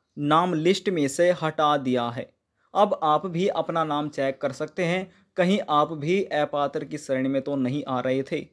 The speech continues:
कैसे चेक कर पाएंगे, तरीका हम आपको यहाँ पर बताने वाले हैं। वीडियो को शुरू करने से पहले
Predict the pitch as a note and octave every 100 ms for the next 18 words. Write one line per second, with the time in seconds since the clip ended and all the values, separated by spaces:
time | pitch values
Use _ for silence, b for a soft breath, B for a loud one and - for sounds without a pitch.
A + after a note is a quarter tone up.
0 | _ _ _ - F#3 G#3+ A3+ F#3+ F3+ F3+
1 | E3 F#3+ F#3+ G3 G3 - E3+ G3 F#3+ F#3
2 | F3+ G#3+ - C#3+ C#3 D3 B2+ B2 D#3 C#3+
3 | A#2+ A#2+ B2 A#2+ A#2+ A#2 A2+ - b b
4 | D3 E3 A#3 B3 A#3 A3 G3+ F#3 B2+ D#3
5 | F3 D3+ C3+ A2+ A2+